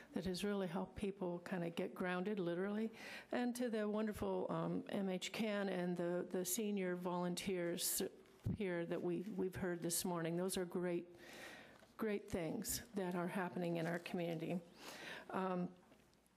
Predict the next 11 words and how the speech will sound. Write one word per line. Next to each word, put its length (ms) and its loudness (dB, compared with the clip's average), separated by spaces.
I 180 2
have 260 2
a 40 -2
question 460 -2
for 160 -2
Mister 400 0
Rivas. 680 0
Um, 320 2
you 140 2
said 360 0
that, 240 0